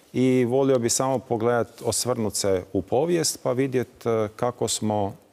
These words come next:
e, kako smo mi prodali ovoga, e, diviziju, e, smrznute hrane. E, tada smo odradili na isti način ovoga ispitivanje tržišta, dobili smo, e, šest ponuda, e,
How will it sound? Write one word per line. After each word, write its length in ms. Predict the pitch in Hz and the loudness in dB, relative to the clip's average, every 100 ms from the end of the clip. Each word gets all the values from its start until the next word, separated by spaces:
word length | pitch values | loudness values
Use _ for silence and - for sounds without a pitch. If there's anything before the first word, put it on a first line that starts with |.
| _ | _
e, 220 | - 95 90 | -4 -4 -2
kako 220 | 120 117 | -4 -4
smo 180 | - 107 | -4 -4
mi 140 | 107 | -4
prodali 420 | 101 104 101 92 | -4 -2 0 2
ovoga, 540 | 92 90 87 82 87 85 - - 85 85 82 - | 2 0 -2 -2 -4 -4 -8 -6 -4 -4 -8 -8
e, 80 | 87 | -6
diviziju, 540 | 87 101 101 87 85 80 - - _ _ _ | -2 0 0 0 -4 -6 -14 -20 _ _ _
e, 120 | - | -4
smrznute 520 | 87 110 107 95 85 82 | -2 -2 -2 -4 -6 -6
hrane. 380 | - 143 180 160 - - _ _ _ - | -4 -4 -2 -4 -6 -20 _ _ _ -6
E, 280 | 113 110 107 - | 0 0 0 -2
tada 240 | 131 110 | 0 0
smo 220 | - 101 | -2 0
odradili 480 | 92 101 107 92 87 78 | 0 0 0 0 -2 -4
na 120 | 113 | -4
isti 220 | 110 - 92 | -2 -2 -2
način 380 | 90 85 80 71 - _ | -4 -4 -8 -10 -14 _
ovoga 300 | - 90 85 | -6 -4 -2
ispitivanje 540 | 85 - 101 127 92 87 | -4 -6 -2 -2 -2 -4
tržišta, 440 | - 175 151 - | -4 -4 -4 -4
dobili 320 | 113 123 107 | -2 0 0
smo, 320 | 98 104 92 87 - - | -2 -2 -2 -4 -10 -8
e, 140 | 95 | -6
šest 400 | - 131 95 - | -2 0 0 0
ponuda, 460 | 143 175 165 143 123 - - _ _ | -2 -2 -2 -2 -4 -10 -20 _ _
e, 40 | _ | _